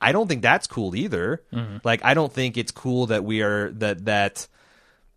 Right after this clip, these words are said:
Speaker 1: you know, we spy on our allies as much as we do our enemies. Like, that's, that's a level of, like, <laughs> paranoia and control that doesn't seem healthy for us as a country that says we value freedom and liberty.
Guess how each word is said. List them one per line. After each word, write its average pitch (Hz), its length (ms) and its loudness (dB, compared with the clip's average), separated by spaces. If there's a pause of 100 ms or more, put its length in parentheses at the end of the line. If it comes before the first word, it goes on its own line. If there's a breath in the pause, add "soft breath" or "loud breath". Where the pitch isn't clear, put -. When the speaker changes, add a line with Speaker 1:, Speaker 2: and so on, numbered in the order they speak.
(120)
Speaker 1:
you 127 180 0
know, 107 280 2
we 113 240 0
spy 113 480 2
on 107 140 0
our 101 140 2
allies 104 720 2
as 92 160 -8
much 101 240 -4
as 98 100 -10
we 101 100 -6
do 101 260 -2
our 90 100 -2
enemies. 117 720 -4
Like, 95 300 -2
that's, 120 480 -2
that's 151 260 -2
a 147 40 -2
level 139 480 2
of, 107 120 0
like, 95 160 -4
<laughs> - 0 -
paranoia 139 720 0
and 101 120 -6
control 143 580 -2
that 92 200 -4
doesn't 131 320 -2
seem 127 240 -6
healthy 120 380 -2
for 98 240 -4
us 104 180 -2
as 98 160 -4
a 98 60 -10
country 127 400 -4
that 90 120 -6
says 117 320 -2
we 104 140 -6
value 113 560 0 (260 soft breath)
freedom 127 460 -2
and 131 140 -2
liberty. 131 580 -6